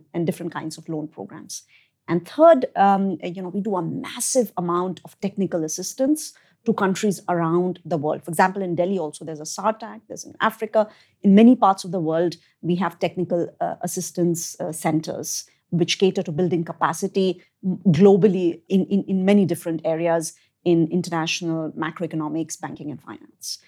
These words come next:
Let me come to my division, which is called the Systemic Issues Division. It's part of the research group at the I M F. Here we do three things. One,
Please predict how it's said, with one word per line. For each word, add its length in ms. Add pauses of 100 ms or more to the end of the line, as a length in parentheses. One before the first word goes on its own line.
(180)
Let 160
me 80
come 220
to 80
my 200
division, 460
which 160
is 80
called 220
the 20
Systemic 480
Issues 440 (180)
Division. 360
It's 140
part 260
of 60
the 80
research 420
group 200
at 100
the 100
I 120
M 100
F. 280 (340)
Here 300
we 140
do 240 (280)
three 220
things. 640
One, 380